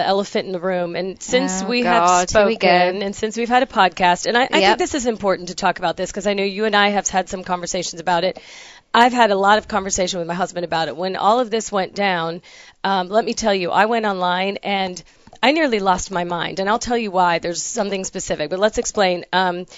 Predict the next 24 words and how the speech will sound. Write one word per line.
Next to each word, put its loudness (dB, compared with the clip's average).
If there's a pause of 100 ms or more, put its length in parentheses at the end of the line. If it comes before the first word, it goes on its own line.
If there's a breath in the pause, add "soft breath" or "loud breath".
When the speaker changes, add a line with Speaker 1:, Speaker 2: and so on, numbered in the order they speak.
(280 loud breath)
Speaker 1:
you -2
were 2
the -2
recipient -2
of -8
a -8
dog 0
bite -4
recently, -8
Speaker 2:
Yes. -10
Speaker 1:
and -2
it -6
stirred -6
up -2
a -6
whole -2
lot 2
of -4
controversy, -6
uh, 0
a 2
la 0
social -4
media, -2